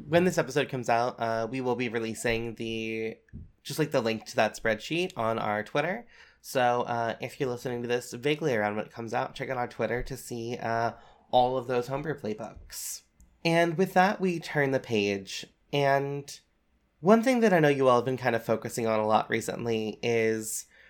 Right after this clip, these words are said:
trying to figure out how Ben can take Lucy's soul out of her body and then put it back in to,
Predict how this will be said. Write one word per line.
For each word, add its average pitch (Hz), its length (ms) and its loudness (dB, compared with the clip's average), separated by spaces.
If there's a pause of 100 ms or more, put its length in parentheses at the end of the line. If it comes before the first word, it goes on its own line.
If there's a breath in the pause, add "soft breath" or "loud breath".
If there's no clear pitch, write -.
(120)
trying 180 240 4
to 196 80 -2
figure 151 260 2
out 135 180 6
how 113 640 4 (460)
Ben 127 300 6
can 139 260 -4
take 120 340 -4 (420)
Lucy's 135 560 0
soul 135 520 6
out 117 160 6
of 117 80 -2
her 123 120 2
body 143 600 2 (400 soft breath)
and 131 180 6
then 120 200 6
put 135 240 0
it 123 340 0
back 110 400 6
in 107 480 0 (440 soft breath)
to, 117 540 2